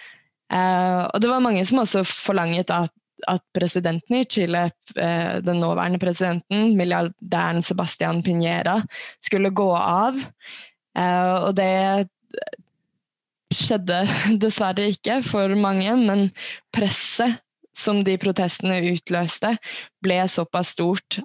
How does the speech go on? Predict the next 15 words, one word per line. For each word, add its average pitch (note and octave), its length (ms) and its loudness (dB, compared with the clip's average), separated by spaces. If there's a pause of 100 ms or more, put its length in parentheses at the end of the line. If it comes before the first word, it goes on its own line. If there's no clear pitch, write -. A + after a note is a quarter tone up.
at F#3 160 -2 (560)
Piñera F#3 640 0
til F3+ 180 0
slutt, - 400 -4
eh, F3 540 2
ga F3+ 240 0
etter G#3 420 -2 (400)
for G3 160 0
å F#3 60 0 (160)
avholde E3 400 2
en E3+ 160 0
folkeavstemning F3 1040 -2 (180)
om E3+ 300 0 (320)
nettopp E3+ 400 -4
grunnlovsendring. F3+ 880 -2